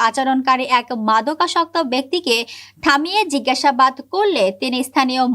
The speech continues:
মাদক সরবরাহকারী চক্র ও তাদের অবস্থান সম্পর্কে গুরুত্বপূর্ণ তথ্য দেন। তার দেওয়া তথ্যের ভিত্তিতে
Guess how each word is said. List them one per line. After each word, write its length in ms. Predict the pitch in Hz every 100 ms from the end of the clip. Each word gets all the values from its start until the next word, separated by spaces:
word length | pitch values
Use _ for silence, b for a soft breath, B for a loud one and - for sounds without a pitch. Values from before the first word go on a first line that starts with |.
| 220
মাদক 320 | 247 349 392 -
সরবরাহকারী 840 | 269 233 240 233 247 233 220 233 240 277
চক্র 280 | 262 254 349 349 240
ও 20 | 240
তাদের 260 | 240 226 240 - 220
অবস্থান 380 | 285 285 349 339 285
সম্পর্কে 480 | 214 202 202 277 370 539 B B 254
গুরুত্বপূর্ণ 500 | 330 359 370 320 302 311 311
তথ্য 220 | 381 - 247 208
দেন। 180 | 196 190 190 - _ _
তার 180 | 339 339 302
দেওয়া 240 | 320 330 339 330
তথ্যের 360 | 320 - 330
ভিত্তিতে 480 | 262 302 302 339 466